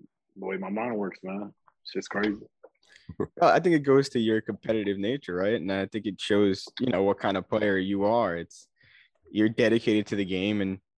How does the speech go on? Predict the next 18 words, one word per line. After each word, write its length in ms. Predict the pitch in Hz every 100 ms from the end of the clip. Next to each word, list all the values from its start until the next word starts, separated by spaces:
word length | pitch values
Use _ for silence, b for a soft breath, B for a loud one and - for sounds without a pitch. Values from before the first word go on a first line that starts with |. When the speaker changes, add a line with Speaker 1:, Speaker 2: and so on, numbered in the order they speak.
| _
Speaker 2:
and 180 | - 101
that's 220 | 95 -
why 100 | 95
you 120 | 95
wanna 160 | 92 90
keep 180 | 101 98
track 300 | 104 117 104
and 200 | 90 98 _ _
pay 160 | - 92
attention 320 | 95 120 131
to 60 | 95
that. 280 | 78 69 - _ _ _ _ _ _ _ _ _
Speaker 1:
That 200 | - 107
shit 160 | - 101
is 60 | 92
important. 380 | - 113 113 98
Numbers, 300 | 131 127 101
numbers, 520 | 123 131 117 -